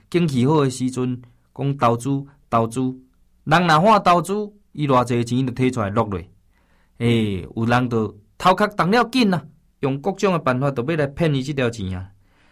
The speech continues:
讲啊，你投资偌久，我就固定偌久的时间有偌济的回收。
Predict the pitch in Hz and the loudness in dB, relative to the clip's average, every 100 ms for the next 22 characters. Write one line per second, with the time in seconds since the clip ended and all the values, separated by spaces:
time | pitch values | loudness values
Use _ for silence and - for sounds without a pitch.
0 | _ - 202 214 240 202 190 202 185 170 | _ -4 2 2 2 2 2 2 0 0
1 | 240 220 214 185 180 214 170 143 139 139 | -2 0 0 0 2 2 2 -2 -4 -2
2 | 143 147 143 220 180 165 170 196 196 147 | 2 2 2 0 0 -2 -2 0 0 0
3 | 123 117 127 135 127 127 123 156 | -2 -2 0 0 0 -2 -2 -6